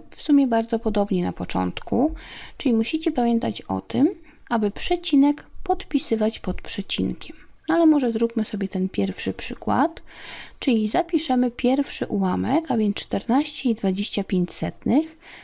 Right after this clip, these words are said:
pamiętając o tym, aby każda cyfra znalazła się w oddzielnej kratce.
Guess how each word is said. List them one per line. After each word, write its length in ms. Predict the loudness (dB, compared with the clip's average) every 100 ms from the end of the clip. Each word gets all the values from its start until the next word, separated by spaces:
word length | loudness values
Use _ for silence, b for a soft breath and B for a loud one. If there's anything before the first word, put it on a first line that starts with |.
| B
pamiętając 640 | 0 2 4 6 6 4 -2
o 120 | -8
tym, 260 | 0 0 0 -2 B B
aby 280 | -2 0 0
każda 480 | 0 2 2 0 -4
cyfra 500 | -2 -2 0 2 0
znalazła 500 | 2 0 0 0 -2
się 220 | 0 0
w 60 | 2
oddzielnej 500 | 0 2 2 2 0
kratce. 540 | -2 -2 -2 -10 -14